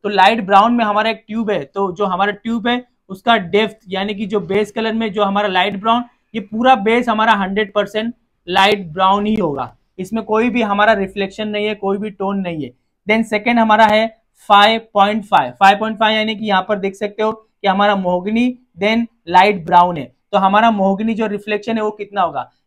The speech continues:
तो यहाँ पर आप लोग को बता दूं कि हमारा जो रिफ्लेक्शन है, रिफ्लेक्शन हमारा सिर्फ ट्वेंटी परसेंट रहेगा और हमारा जो फ़ाइव नंबर जो हमारा लाइट ब्राउन है, ये हमारा बेस जो है ये हमारा एटी परसेंट तक हमारा एक ट्यूब में,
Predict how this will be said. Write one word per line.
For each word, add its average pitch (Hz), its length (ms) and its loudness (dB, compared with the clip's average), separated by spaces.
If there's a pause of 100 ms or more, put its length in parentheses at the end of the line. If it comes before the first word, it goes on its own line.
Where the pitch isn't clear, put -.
तो 202 60 -4
यहाँ 190 260 0
पर 220 180 -2
आप 190 240 -2
लोग 214 120 -4
को 220 80 -8
बता 202 240 -2
दूं 214 140 -4
कि 214 140 -10
हमारा 190 260 0
जो 202 160 -2
रिफ्लेक्शन 208 540 -4
है, 247 160 -2 (320)
रिफ्लेक्शन 220 500 -4
हमारा 214 340 2
सिर्फ 233 240 -4 (440)
ट्वेंटी 185 340 -4
परसेंट 214 400 -2
रहेगा 208 400 0 (440)
और 175 140 -2
हमारा 185 360 0
जो 202 240 0 (440)
फ़ाइव 208 240 4
नंबर 220 280 -2
जो 214 140 -2
हमारा 190 360 2
लाइट 170 400 0
ब्राउन 175 340 0
है, 226 160 -6 (180)
ये 180 100 -8
हमारा 180 280 -2 (100)
बेस 175 320 -4
जो 185 140 -6
है 196 100 0 (400)
ये 190 60 -4
हमारा 180 400 -2 (380)
एटी 170 260 -8
परसेंट 170 360 -8
तक 202 240 -10 (280)
हमारा 160 260 -4
एक 170 240 -6
ट्यूब 185 240 -6
में, 226 240 -8